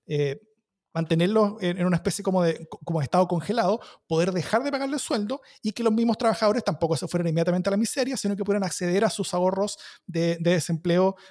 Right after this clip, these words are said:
para continuar, eh, al menos con una fracción de los salarios que tenían. Em, pero esa no fue la ley que se presentó,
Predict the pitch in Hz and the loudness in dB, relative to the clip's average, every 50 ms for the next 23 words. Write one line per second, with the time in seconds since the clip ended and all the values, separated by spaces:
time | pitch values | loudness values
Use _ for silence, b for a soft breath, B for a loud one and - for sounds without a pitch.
0 | B B - 170 160 160 175 170 170 151 - 156 151 151 151 165 175 - - - | B B 0 2 2 2 2 2 0 -2 0 0 0 2 2 2 0 -2 -6 -4
1 | - 156 143 143 139 139 139 143 - 147 151 156 165 165 170 156 - 165 160 160 | -2 0 2 2 2 0 -2 -2 -2 0 0 2 2 0 0 0 0 0 2 2
2 | 165 - 170 151 - - 165 156 160 160 156 - - 143 143 151 - - 160 185 | 2 0 -2 -4 -4 -4 -4 -2 0 -2 -2 0 -2 -2 -2 -2 -2 0 0 0
3 | 180 135 107 107 - _ B B B B B B B B B B B B B _ | 0 0 -4 -8 -12 _ B B B B B B B B B B B B B _
4 | _ - 147 135 131 127 131 131 127 120 120 123 - _ _ _ _ - - 147 | _ -4 -2 0 0 0 0 -2 -2 -4 -6 -8 -10 _ _ _ _ -6 -4 0
5 | 147 147 143 - - - _ - 165 - - 190 190 185 - 175 165 160 185 202 | 2 2 0 0 -2 -8 _ -4 -4 -2 0 0 0 0 0 -2 -4 -2 -2 -2
6 | 214 190 208 202 202 - - 190 - - - 160 - | -2 -2 -2 -2 -4 -4 -4 -4 -2 -2 -4 -4 -6